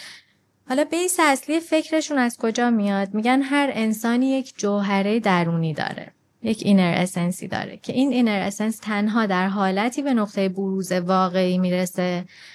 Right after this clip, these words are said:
که ما فرصت بدیم. اگه فرصت ندیم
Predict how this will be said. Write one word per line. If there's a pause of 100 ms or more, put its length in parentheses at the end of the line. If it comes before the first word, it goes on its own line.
(200)
که
ما
فرصت
بدیم. (420)
اگه
فرصت
ندیم